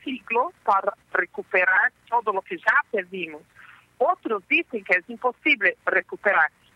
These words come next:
Yo tendo a creer que es imposible, y explico. Como te decía, cada parte de la Amazonía es muy distinta de la otra. Por la cuestión de los microclimas, los que conocen un poquito de los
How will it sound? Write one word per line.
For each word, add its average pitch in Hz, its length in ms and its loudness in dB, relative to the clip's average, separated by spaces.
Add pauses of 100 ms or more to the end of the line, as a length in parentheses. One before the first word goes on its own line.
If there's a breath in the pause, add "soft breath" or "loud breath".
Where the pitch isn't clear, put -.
Yo 359 180 -2 (120)
tendo 302 320 -2
a 196 40 -2
creer 240 520 -2
que 202 80 0
es 185 100 -6
imposible, 190 720 -8 (280)
y 196 140 -4
explico. 190 760 -6 (400 loud breath)
Como 349 260 0
te 220 120 0
decía, 208 480 -2 (120)
cada - 380 0
parte 240 340 0
de 190 120 0
la 175 100 2
Amazonía 180 600 -2
es 180 200 -2
muy 240 180 -8
distinta 240 480 -8
de 196 140 0
la 180 140 2
otra. 214 380 -2 (240 loud breath)
Por 220 140 0
la 254 100 0
cuestión 302 300 -2
de 294 80 2
los 214 180 -2
microclimas, 220 760 -2 (340 loud breath)
los 190 140 -2
que 269 120 -2
conocen 277 360 -2
un 240 60 -6
poquito 262 380 -2
de 214 140 2
los 196 160 -2